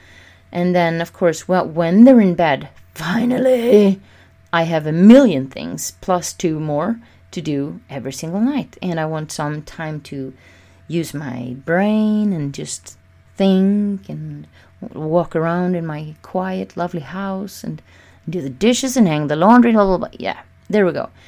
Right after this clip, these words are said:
So, mm, they're all excuses. I'm gonna end it here, take responsibility, own my sleeping town, ta-, my town. No, it's a sleeping time.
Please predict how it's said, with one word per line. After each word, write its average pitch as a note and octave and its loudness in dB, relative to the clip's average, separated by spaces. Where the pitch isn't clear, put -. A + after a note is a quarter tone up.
So, F3 2
mm, E3+ -12
they're F3 0
all F#3 2
excuses. - -10
I'm E3 -8
gonna D#3+ -6
end F#3+ 0
it G3 -2
here, G3+ -2
take - -14
responsibility, F3+ -4
own F3 0
my E3+ 0
sleeping G3+ -6
town, F#3+ -8
ta-, G#3 2
my F3 -2
town. A3 2
No, D#3 -4
it's F3+ -10
a E3+ -4
sleeping F3+ -4
time. E3 -8